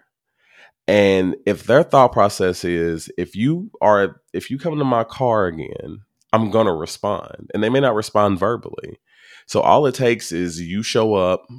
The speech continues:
you go to put someone in that car, and this person just happens to be like, "It's not gonna happen to me."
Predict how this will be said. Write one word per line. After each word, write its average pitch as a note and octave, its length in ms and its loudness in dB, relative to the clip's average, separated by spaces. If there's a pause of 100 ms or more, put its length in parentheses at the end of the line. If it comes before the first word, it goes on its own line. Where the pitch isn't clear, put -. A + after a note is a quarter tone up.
(100)
you F#2+ 100 -4
go G2 100 6
to G2 60 2
put G2+ 160 -6
someone F#2+ 240 0
in F#2 40 -2
that F2+ 160 -2
car, F#2+ 400 -2
and F2+ 200 -6
this G2+ 140 -6
person F#2+ 440 -4
just E2 160 -16
happens F2+ 420 -8
to F2 80 -10
be E2+ 120 -6
like, D#2 240 -6
"It's - 160 -12
not D#2+ 200 -6
gonna D#2+ 140 -8
happen D#2 280 -8
to D#2 60 -8
me." C#2+ 300 -14